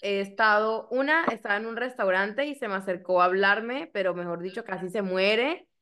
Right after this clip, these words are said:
y era de Dubái. Eh, dato curioso, yo no sé qué tienen los hombres de Dubái conmigo, pero si es de Dubái, me habla, me paga la, va y me paga la cuenta,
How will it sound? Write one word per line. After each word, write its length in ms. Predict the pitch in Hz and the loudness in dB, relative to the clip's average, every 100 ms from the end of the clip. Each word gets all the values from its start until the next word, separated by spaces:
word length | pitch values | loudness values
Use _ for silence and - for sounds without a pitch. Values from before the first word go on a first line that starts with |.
| _ _ _ | _ _ _
y 140 | 220 220 | 0 4
era 200 | 202 220 | 6 6
de 40 | |
Dubái. 580 | 254 190 185 190 233 - - | 4 4 4 4 0 -4 -10
Eh, 140 | 196 | -4
dato 340 | 190 185 208 | 0 0 -2
curioso, 440 | 214 247 196 202 247 | -6 -4 -2 -2 -4
yo 140 | 220 | -6
no 100 | 190 | -6
sé 120 | 185 | -8
qué 140 | 202 214 | -6 -6
tienen 440 | 214 226 240 254 - _ | -6 -4 -4 -6 -10 _
los 340 | 202 214 196 | -4 2 4
hombres 280 | 190 175 202 | 4 2 0
de 80 | 226 | 0
Dubái 360 | 208 180 165 165 | 0 0 0 -2
conmigo, 480 | 196 208 226 269 277 | -6 -6 -2 -2 0
pero 280 | 214 180 | 0 0
si 200 | 175 214 | -2 -4
es 100 | 190 185 | -4 -2
de 60 | |
Dubái, 440 | 254 240 208 254 - | 0 2 2 2 -2
me 160 | 202 180 | -6 -2
habla, 460 | 180 196 226 254 | -2 0 0 0
me 100 | 240 | 0
paga 220 | 196 180 202 | -2 -2 0
la, 100 | 196 | 0
va 200 | 185 185 | 0 -2
y 40 | |
me 100 | 208 | -2
paga 240 | 208 220 214 | -4 -2 -2
la 160 | 180 | -2
cuenta, 640 | 196 214 226 226 254 269 | -4 -6 -6 -2 0 0